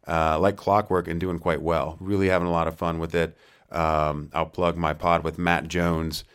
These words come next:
Yahoo P G A D F S. It's on every week, ten minutes, ten minutes a week, and try your hand. So, um, if you do wanna give Yahoo D F S a try, it's twenty-five bucks free on us.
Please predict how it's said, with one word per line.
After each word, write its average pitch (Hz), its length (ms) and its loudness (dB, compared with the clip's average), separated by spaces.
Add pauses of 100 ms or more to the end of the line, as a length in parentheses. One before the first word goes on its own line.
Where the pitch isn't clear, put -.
(140)
Yahoo 82 640 2
P 92 200 -10
G 87 160 0
A 82 80 2
D 85 200 0
F 82 140 -2
S. 85 360 0
It's - 160 -10
on 82 280 -2
every 92 200 -2
week, 92 320 -2
ten 110 220 2
minutes, 98 440 0 (120)
ten 110 160 -4
minutes 110 240 0
a 101 60 -2
week, 98 360 -4
and 85 120 -10
try 87 180 -2
your 85 100 0
hand. 82 340 -4
So, 87 340 0 (340)
um, 85 320 2
if 107 160 -4
you 120 140 4
do 120 220 2
wanna 107 240 2
give 87 420 0
Yahoo 90 260 0
D 90 160 -2
F 82 120 -2
S 82 160 -2
a 85 40 -8
try, 78 440 0 (200)
it's - 140 -18
twenty-five 113 640 2
bucks 92 240 2
free 90 500 -4 (320)
on 98 240 4
us. 80 400 -2